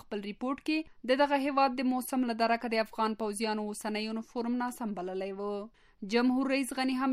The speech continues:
یوه میاشت وړاندې د کورني تولیداتو په یو نندارتون کې ویلي و چې په راتلونکي کال کې تصمیم نیولی چې د افغانستان د ملي اردو او پولیسو پوښښ به د افغانستان په خپل پیداوارو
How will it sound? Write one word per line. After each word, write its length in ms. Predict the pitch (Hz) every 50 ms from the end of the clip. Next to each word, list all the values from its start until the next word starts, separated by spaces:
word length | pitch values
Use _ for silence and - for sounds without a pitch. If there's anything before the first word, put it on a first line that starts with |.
| 254
یوه 180 | 254 247 254 247 254
میاشت 200 | 247 254 247 - -
وړاندې 320 | 262 247 247 254 254 240 233 247
د 80 | 233 -
کورني 340 | 247 247 233 233 240 240 233 240
تولیداتو 460 | 226 226 214 214 226 220 220 233 220 -
په 100 | 220 208
یو 60 | 208 208
نندارتون 420 | 208 208 202 202 202 - - 220 208 196
کې 60 | 226 202 214
ویلي 240 | 220 247 262 294 285
و 100 | 294 277 -
چې 120 | - 302 294 302 294 - - - - - - - - - - -
په 280 | 277 294 311 311 311 320
راتلونکي 540 | 302 311 302 277 294 302 294 277 - 277 - -
کال 180 | 269 262 254 240 -
کې 180 | 269 240 -
تصمیم 400 | 247 240 - - 262 254 254 254
نیولی 300 | 254 254 269 269 277 285
چې 180 | - 294 254 254
د 100 | 254 247
افغانستان 600 | - - 240 233 233 226 - - 240 233 233 220
د 120 | 226 220 220
ملي 180 | 220 220 220 214
اردو 260 | 208 202 220 220 208
او 60 | 208 - 226
پولیسو 340 | 214 214 - - 214 - - 202
پوښښ 260 | 196 - - 247 - - - 294
به 60 | 302 302 294 - - - - - - - - - 185 202
د 100 | 214 226 240
افغانستان 680 | 269 254 262 262 262 240 - - 277 262 262 247 262
په 100 | 247 -
خپل 220 | - 254 247 - 269
پیداوارو 640 | 254 240 269 269 269 269 262 208 185 180 175 -